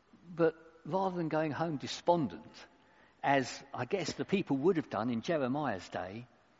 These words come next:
we have the rest of the Bible. And the rest of the Bible makes it clear that there is a remedy.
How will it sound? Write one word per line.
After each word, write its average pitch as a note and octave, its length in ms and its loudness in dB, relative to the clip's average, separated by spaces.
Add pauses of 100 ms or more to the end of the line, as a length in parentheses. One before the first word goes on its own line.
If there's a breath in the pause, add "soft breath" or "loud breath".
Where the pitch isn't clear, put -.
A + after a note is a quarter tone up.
(720 soft breath)
we D3 140 0
have F3 240 -2
the D3 80 2
rest E3+ 260 -2
of D#3 120 -14
the D3 60 -10
Bible. C#3 400 -6 (800 soft breath)
And C#3+ 140 -6
the C#3+ 60 -4
rest F#3+ 260 4
of F#3+ 100 -2
the F3+ 80 -2
Bible C#3+ 360 2
makes D#3 360 0
it - 120 -4
clear A2+ 400 0 (420 loud breath)
that D3 220 0
there C#3+ 280 2
is D#3 600 2 (480 soft breath)
a D#3 140 -2
remedy. D3+ 600 -6